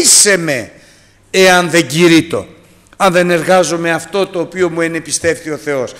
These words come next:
Θα έρθει και να, θα με ρίξει στο πύρ το εξώτερον, εκεί που είναι οι άπιστοι, οι ασεβείς. Δεν καυχόμαι γι' αυτό, αλλά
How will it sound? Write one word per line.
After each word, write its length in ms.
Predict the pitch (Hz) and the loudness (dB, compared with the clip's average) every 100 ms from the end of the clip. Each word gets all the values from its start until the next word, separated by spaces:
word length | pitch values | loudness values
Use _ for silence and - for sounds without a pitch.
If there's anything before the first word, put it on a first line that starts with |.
| - - | -20 -6
Θα 220 | 175 226 | 2 4
έρθει 280 | 247 294 359 | 4 2 0
και 180 | 349 202 | 0 -6
να, 100 | 180 | -6
θα 160 | 175 | -6
με 120 | 175 190 | -6 -6
ρίξει 260 | 220 196 | -8 -10
στο 180 | 185 185 | -8 -8
πύρ 200 | - 226 | -8 -14
το 100 | - | -4
εξώτερον, 640 | 214 208 - - - 104 92 - _ _ _ _ _ _ | -4 -4 -10 -10 -12 -12 -12 -18 _ _ _ _ _ _
εκεί 280 | - 151 220 | -8 -6 -6
που 160 | - 214 | -4 -2
είναι 380 | 226 226 214 - - - | 0 2 0 -2 -12 -2
οι 160 | 214 | 2
άπιστοι, 760 | 277 302 - 208 - 143 92 - _ _ _ | 4 2 -2 -2 -2 -4 -8 -16 _ _ _
οι 160 | - 214 | -2 2
ασεβείς. 840 | 208 - 208 175 330 262 - - - _ _ _ _ _ _ _ _ _ _ | 2 2 0 2 -2 -2 -6 -14 -20 _ _ _ _ _ _ _ _ _ _
Δεν 180 | 151 170 | -4 2
καυχόμαι 560 | 285 - 294 294 262 | 2 2 4 4 4
γι' 120 | 214 | 4
αυτό, 460 | 202 - 208 240 - - _ _ _ _ _ _ _ _ _ _ _ _ _ _ _ _ _ _ _ | 2 2 0 0 -4 -18 _ _ _ _ _ _ _ _ _ _ _ _ _ _ _ _ _ _ _
αλλά 680 | 151 151 147 143 131 - | 4 4 4 4 2 -2